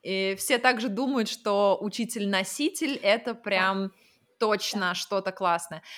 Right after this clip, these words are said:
Speaker 1: Потому что вот это вот щас в твой пример, то, что если у учителя идеальный английский, и если это носитель,
Speaker 2: Мгм.
Speaker 1: например, это не всегда значит, что из него получится классный преподаватель, потому что он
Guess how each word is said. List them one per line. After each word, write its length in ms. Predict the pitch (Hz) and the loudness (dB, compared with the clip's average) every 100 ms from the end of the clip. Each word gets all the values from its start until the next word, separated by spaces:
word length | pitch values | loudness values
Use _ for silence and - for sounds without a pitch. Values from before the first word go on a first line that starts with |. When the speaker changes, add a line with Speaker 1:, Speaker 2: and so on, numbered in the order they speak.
| - - | -18 -4
Speaker 1:
Потому 280 | 226 233 | 0 2
что 200 | 247 - | 0 0
вот 180 | 233 226 - | 0 0 -4
это 180 | 208 214 | -6 -6
вот 200 | 214 202 | -8 -8
щас 200 | - 214 | -4 -4
в 60 | - | -2
твой 240 | - 226 | 2 2
пример, 360 | 202 208 247 381 | 2 0 2 2
то, 140 | 214 | 0
что 200 | - - | -2 -6
если 320 | 196 226 226 | -2 -2 0
у 100 | 208 | -4
учителя 560 | 208 185 240 233 185 190 | -4 -4 -6 -6 -2 -2
идеальный 640 | - 190 214 208 202 185 | 0 -2 6 6 6 2
английский, 800 | 180 190 214 320 - - 214 175 | 0 0 0 -2 -2 -4 -2 -2
и 200 | - - | -6 -8
если 340 | 180 185 180 175 | -2 -2 0 -2
это 100 | 175 | 0
носитель, 520 | 185 185 214 - 175 | -2 0 -2 -2 -4
Speaker 2:
Мгм. 0 | |
Speaker 1:
например, 480 | 170 254 170 170 170 - - | -4 -6 -8 -8 -10 -12 -20
это 180 | 190 | -6
не 160 | 214 233 | -2 0
всегда 320 | 233 196 196 | -2 0 0
значит, 360 | 185 196 226 220 | 2 0 0 -2
что 240 | - 196 | -6 -4
из 120 | 190 185 | -4 -4
него 200 | 185 202 | -4 -2
получится 420 | 185 185 - - | -2 -2 -6 -6
классный 320 | 175 180 185 | -2 -2 -4
преподаватель, 640 | - - 185 170 156 - _ | -14 -6 -2 0 -2 -6 _
потому 200 | 165 180 | -10 -8
что 180 | - 175 | -6 -6
он 160 | 170 | -6